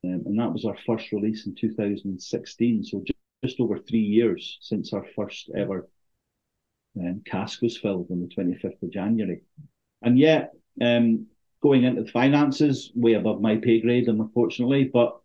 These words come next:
I'm speaking to the bosses. It was, as we say in Scotland, squeaky bum time. You know, it was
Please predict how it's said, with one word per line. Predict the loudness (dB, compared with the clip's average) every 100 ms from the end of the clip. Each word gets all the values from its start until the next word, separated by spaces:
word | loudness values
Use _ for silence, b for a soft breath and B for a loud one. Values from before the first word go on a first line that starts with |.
| _
I'm | -2
speaking | 0 0 2 2
to |
the | 0
bosses. | 2 2 2 2 0 -2 -12 _ _ _ _ 0
It | 0 4
was, | 4 4 2 -2 -12 -18 _ _ -6 -4
as | 0
we | 0
say | 2 2
in | 2
Scotland, | 0 0 2 0
squeaky | 0 0 2 2
bum | 4 2
time. | 2 0 0 -2
You | 2
know, | 2 2
it |
was | 2 2 2 -4 -16